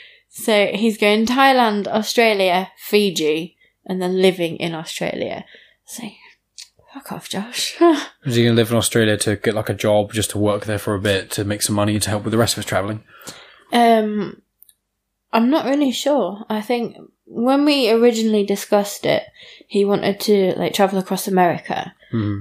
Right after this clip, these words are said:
Speaker 1: And the company that he's going with has some sort of tour that does that, but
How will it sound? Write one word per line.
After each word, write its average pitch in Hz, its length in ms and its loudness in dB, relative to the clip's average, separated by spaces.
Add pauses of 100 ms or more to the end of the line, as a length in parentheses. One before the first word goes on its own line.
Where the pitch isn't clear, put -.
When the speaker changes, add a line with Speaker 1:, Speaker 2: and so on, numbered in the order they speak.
Speaker 1:
And 180 260 0
the 190 80 2
company 190 520 0
that 175 160 0
he's 185 220 0
going 180 320 0
with 156 600 -6
has 165 680 -4
some 165 260 -4
sort - 140 -4
of - 100 -10
tour 165 280 2
that - 160 -6
does 180 260 2
that, 170 340 -4
but - 300 0